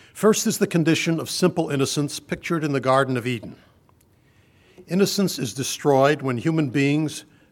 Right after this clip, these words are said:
their desires enlarged by newly used powers of mind,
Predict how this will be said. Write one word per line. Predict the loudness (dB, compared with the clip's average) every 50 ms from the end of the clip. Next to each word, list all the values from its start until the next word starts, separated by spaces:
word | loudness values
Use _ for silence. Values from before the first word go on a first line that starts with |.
| _ _
their | -6 -6 -4
desires | -4 -4 0 2 2 4 4 4 2 2 0 -2
enlarged | -4 -4 -2 -2 0 2 2 2 2 0 -4 -8 -6
by | -6 -4 -4
newly | -4 -4 -4 -4 -4 -4
used | -4 -2 -4 -4 -4 -6 -10
powers | -10 -6 -2 -2 0 0 -2 -2 -4
of | -8 -8
mind, | -6 -4 -4 -2 -2 -4 -4 -6 -10 -12